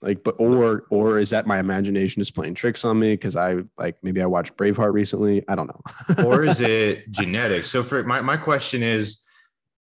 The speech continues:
Speaker 2: so we know that trauma can be passed down, uh, genetically,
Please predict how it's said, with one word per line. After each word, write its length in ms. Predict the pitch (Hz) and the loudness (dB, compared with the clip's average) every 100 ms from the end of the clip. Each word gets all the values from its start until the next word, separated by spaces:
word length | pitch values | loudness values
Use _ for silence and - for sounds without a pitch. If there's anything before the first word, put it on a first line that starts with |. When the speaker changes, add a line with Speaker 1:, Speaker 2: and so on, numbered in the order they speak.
| _ _ _ _ | _ _ _ _
Speaker 2:
so 280 | - - 117 | -10 -2 0
we 180 | 113 117 | 2 0
know 240 | 117 131 | 0 0
that 200 | 147 131 | 0 -2
trauma 420 | - 117 107 107 | -2 -2 -2 -2
can 520 | 104 - 98 95 85 78 _ - | -4 -4 -4 -4 -6 -14 _ -10
be 100 | 92 | -10
passed 460 | 90 92 90 - | -6 -4 -4 -6
down, 480 | 90 82 82 80 80 - _ _ _ _ _ - | -6 -6 -6 -6 -10 -12 _ _ _ _ _ -14
uh, 160 | 85 | -12
genetically, 840 | 71 - 98 87 80 71 62 - | -10 -8 -4 -2 -4 -6 -12 -14